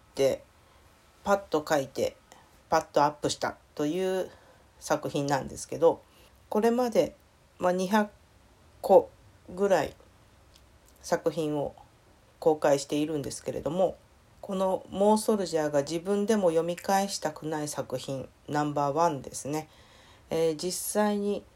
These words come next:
アップした後に読み返したのは一回か二回ぐらいですかね。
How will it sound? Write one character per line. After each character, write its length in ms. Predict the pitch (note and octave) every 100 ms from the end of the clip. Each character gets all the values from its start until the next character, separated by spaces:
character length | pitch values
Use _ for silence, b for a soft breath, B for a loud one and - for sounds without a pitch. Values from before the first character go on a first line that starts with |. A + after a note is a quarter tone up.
| - A3+
ア 40 |
ッ 60 | B3+ -
プ 160 | - F3
し 160 | -
た 160 | E3 E3+
後 240 | F3 D#3
に 240 | C#3+ C#3+ - -
読 160 | E3+
み 120 | F3+
返 280 | F3+ A3 G#3
し 60 | G3+
た 140 | C#3
の 80 | C3+
は 80 | C3
一 120 | D3 -
回 180 | B3
か 140 | G#3+ C#3
二 140 | C3+
回 360 | - B3+ B2+ - -
ぐ 120 | -
ら 100 | C3
い 80 | C3
で 100 | -
す 80 | -
か 140 | C3
ね。 240 | D3 D3+